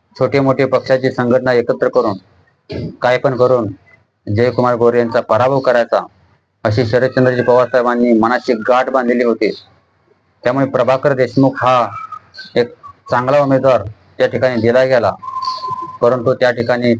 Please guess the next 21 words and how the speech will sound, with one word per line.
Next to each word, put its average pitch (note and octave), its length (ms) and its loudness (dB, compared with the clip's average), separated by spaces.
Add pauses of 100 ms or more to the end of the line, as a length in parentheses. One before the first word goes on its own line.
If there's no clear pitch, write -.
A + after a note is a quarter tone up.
परत C3 240 0
एकदा A#2 300 2 (840)
तीन C3+ 140 2
हजारच्या A#2+ 500 0
फरकाने A#2+ 480 0 (380)
जयकुमार B2 460 0
गोरे A#2+ 300 4
हे A#2+ 100 2
विधानसभेमध्ये A2+ 760 0 (400)
आमदार A2+ 320 2
म्हणून B2+ 200 2
गेले A2+ 180 2
मित्रांनो. G2+ 420 -2 (580)
ही - 200 -4
पंधरा B2+ 360 0
वर्षाची C3+ 420 0
जर B2+ 260 2 (680)
कारकीर्द C3+ 440 0
जर C3 180 2
पाहिली B2 340 0
गेली C3 260 2